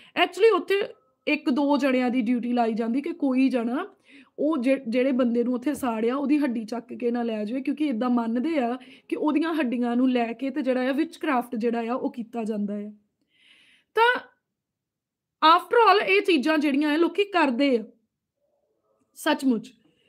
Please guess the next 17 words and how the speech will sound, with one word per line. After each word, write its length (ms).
ਤਾਂ 100
ਇਹ 240
ਸਭ 300
ਚੀਜ਼ਾਂ 520
ਜਿਹੜੀਆਂ 420
ਕੋਈ 500
ਤੁਹਾਨੂੰ 380
ਕਹਿੰਦਾ 380
ਕਿ 140
ਹੱਡੀਆਂ 440
ਲਾਓ 260
ਜੀ, 380
ਉਹਦੇ 200
ਉੱਤੇ 220
ਸੰਧੂਰ 540
ਪਾ 260
ਕੇ 280